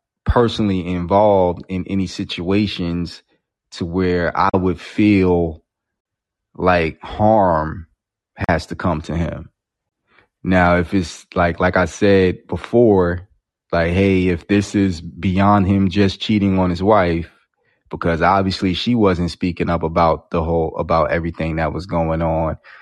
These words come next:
So it was like, well, if it was something be-,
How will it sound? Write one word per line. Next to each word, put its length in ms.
So 280
it 60
was 200
like, 220
well, 760
if 120
it 40
was 240
something 420
be-, 260